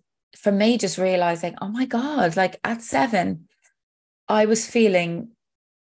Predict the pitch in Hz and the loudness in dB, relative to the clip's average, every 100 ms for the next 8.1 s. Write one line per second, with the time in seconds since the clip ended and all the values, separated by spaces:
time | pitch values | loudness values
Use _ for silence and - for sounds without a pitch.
0 | - - 262 233 269 254 226 - - _ | -12 -4 -4 0 2 4 2 0 -16 _
1 | - - 214 208 202 190 180 165 170 170 | -20 -6 -2 0 0 0 -2 -2 -2 0
2 | 170 170 175 165 - 180 180 165 190 180 | -2 -2 -4 -6 0 0 0 -4 -2 -2
3 | 175 165 - - - 196 196 190 180 170 | -2 -4 -8 -12 -12 -2 4 4 4 -2
4 | 165 165 160 165 - 175 165 165 - 175 | -2 -4 -8 -8 -6 0 0 -2 -2 -2
5 | 165 156 151 160 196 196 - - 73 - | -2 -6 -6 0 2 2 2 -2 0 2
6 | 80 190 190 - 170 - 170 160 185 180 | 0 0 -4 -6 -4 -4 -4 -4 -2 -2
7 | 170 - 277 269 - - - - - - | -2 0 2 0 -2 -8 -6 -8 -4 -6
8 | 160 | -8